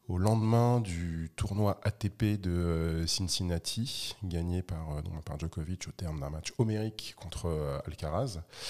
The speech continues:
Et quand je demande à Bard qui a gagné, il me parle d'un joueur croate, dont c'est la première victoire en Master mille. Quand je lui demande, euh, par exemple, le cours du Bitcoin,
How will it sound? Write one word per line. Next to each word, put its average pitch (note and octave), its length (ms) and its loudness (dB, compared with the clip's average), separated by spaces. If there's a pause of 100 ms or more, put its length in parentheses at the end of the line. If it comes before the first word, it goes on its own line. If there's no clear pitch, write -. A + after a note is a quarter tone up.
(600)
Et B2+ 520 2
quand G#2 200 0
je F2 80 -4
demande F2 280 -2
à E2 60 0
Bard F2+ 360 0 (260)
qui G2 280 -4
a E2 140 -2
gagné, E2+ 680 -4 (180)
il D#2+ 80 -6
me D#2 140 -4
parle G#2+ 340 -2
d'un E2+ 160 -4
joueur G2+ 340 -2
croate, - 720 -6 (280)
dont D#2 160 -8
c'est - 120 -8
la C#2 80 -6
première E2 360 -2
victoire C#2 500 -6
en C2 60 -8
Master C2+ 340 -8
mille. G2+ 240 -4 (220)
Quand A#2 160 -2
je A2 80 -2
lui G#2+ 80 0
demande, G#2+ 320 2
euh, F2+ 560 2
par F2+ 200 4
exemple, F#2 280 2
le F#2 80 2
cours F#2 160 2
du F#2 80 2
Bitcoin, F#2 560 4